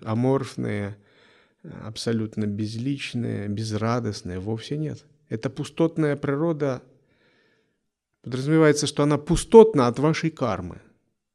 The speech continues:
от ваших иллюзий, от вашего неведения, от вашей двойственности, от эго, от клеш, от омрачений. Вот она пустотна от цепляний,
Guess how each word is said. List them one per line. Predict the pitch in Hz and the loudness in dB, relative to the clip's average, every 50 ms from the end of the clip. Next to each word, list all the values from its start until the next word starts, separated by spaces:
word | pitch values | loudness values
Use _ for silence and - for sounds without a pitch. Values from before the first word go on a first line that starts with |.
| _ _ _ | _ _ _
от | - 117 113 - | -8 -6 -4 0
ваших | 151 170 165 156 - 151 - - 160 | 2 2 2 2 -2 -4 -4 -2 -4
иллюзий, | 156 143 139 117 101 92 - - 78 78 - - | -2 0 0 -2 -2 -4 -6 -12 -16 -18 -16 -10
от | 104 110 117 | -10 -6 -2
вашего | 131 143 160 160 - - 160 165 | 0 0 2 2 2 0 2 2
неведения, | 165 165 165 160 147 151 143 120 101 95 92 92 92 95 | 2 2 2 0 0 0 0 0 -2 -2 -6 -6 -4 -4
от | 104 113 113 | -4 -4 -4
вашей | 131 147 147 147 - 165 | -4 -4 -4 -2 -2 -4
двойственности, | 160 156 156 147 131 113 - - - - - - - - - - - | -2 -2 -2 -2 -2 -4 -6 -10 -16 -16 -14 -14 -16 -18 -18 -14 -14
от | - - - _ _ | -14 -14 -14 _ _
эго, | 165 156 143 127 95 92 101 | -6 -4 -4 -4 -6 -6 -8
от | 120 - | -10 -10
клеш, | - - - 147 160 143 113 98 95 - | -12 -8 -6 -4 -2 -2 -4 -6 -6 -10
от | 120 117 - | -12 -8 -8
омрачений. | 131 135 139 143 143 143 - - 147 127 98 95 104 107 - _ | -8 -6 -6 -8 -8 -8 -10 -10 -8 -8 -10 -12 -12 -16 -18 _
Вот | - 117 123 - | -16 -16 -12 -8
она | 127 120 123 | -8 -8 -8
пустотна | 120 123 - 139 - - - 151 143 147 - 123 113 | -10 -12 -16 -16 -16 -6 -4 -4 -4 -4 -6 -6 -6
от | 110 - | -6 -4
цепляний, | - 165 143 - 139 135 127 110 101 92 90 85 98 | -6 -6 -4 -2 -2 0 0 0 -2 -2 -6 -8 -10